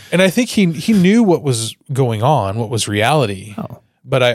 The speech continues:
Speaker 1: I think he just couldn't accept it.
Speaker 2: Yeah.
Speaker 1: He thought, "No, no, no, it's, it's going to work its way out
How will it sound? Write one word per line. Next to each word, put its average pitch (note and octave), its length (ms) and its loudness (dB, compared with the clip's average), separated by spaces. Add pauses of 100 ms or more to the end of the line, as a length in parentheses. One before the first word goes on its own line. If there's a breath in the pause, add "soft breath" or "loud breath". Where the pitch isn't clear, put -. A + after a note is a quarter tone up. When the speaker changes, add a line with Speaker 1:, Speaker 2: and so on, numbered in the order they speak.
Speaker 1:
I A#2+ 60 -2
think E3 260 -4
he - 120 -8
just C3+ 360 -2
couldn't D3 240 -2
accept - 580 -2
it. - 280 -12 (180)
Speaker 2:
Yeah. G2+ 200 -2 (360)
Speaker 1:
He - 160 -6
thought, C3+ 400 0
"No, D#3+ 220 4
no, F3+ 120 4
no, C#3 220 2
it's, B2+ 260 0 (100)
it's - 280 -6
going D3+ 320 0
to B2 360 0
work B2+ 380 0
its - 220 -8
way A#2 220 2
out B2+ 400 2